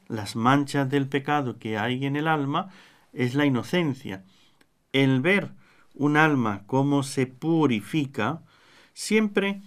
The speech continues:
eh, ya, mm, a veces hemos tenido, pues, relatos que nos han hecho, mm, por recordar ahora algunos, San Juan Bosco, ¿no? Se le apareció, em, este, el niño este,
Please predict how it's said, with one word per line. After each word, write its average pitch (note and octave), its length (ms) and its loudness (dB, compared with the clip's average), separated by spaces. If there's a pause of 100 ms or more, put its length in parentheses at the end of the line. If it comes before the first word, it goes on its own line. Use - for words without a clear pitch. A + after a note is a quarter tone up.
(260)
eh, A#2+ 580 2 (380)
ya, C3+ 500 2
mm, C#3 320 -2
a G#2+ 100 -4
veces A#2+ 220 -2
hemos A#2+ 220 -2
tenido, A#2+ 340 -8
pues, A#2 360 -6 (340)
relatos A2+ 560 -2
que B2 100 -2
nos A2+ 160 -4
han A2+ 120 -4
hecho, A#2+ 280 -6
mm, G#2 560 -12 (100)
por G#2 140 -6
recordar G#2+ 420 -4
ahora G#2+ 240 0
algunos, A2 400 -6
San G2+ 140 -10
Juan A2+ 240 -4
Bosco, C#3 340 -4
¿no? F#3+ 140 -6 (420)
Se - 140 -4
le A#2+ 80 2
apareció, A#2 580 -4 (360)
em, A2 880 -2 (1500)
este, A#2 1000 -2 (440)
el B2 160 0
niño B2+ 240 4
este, A#2 840 0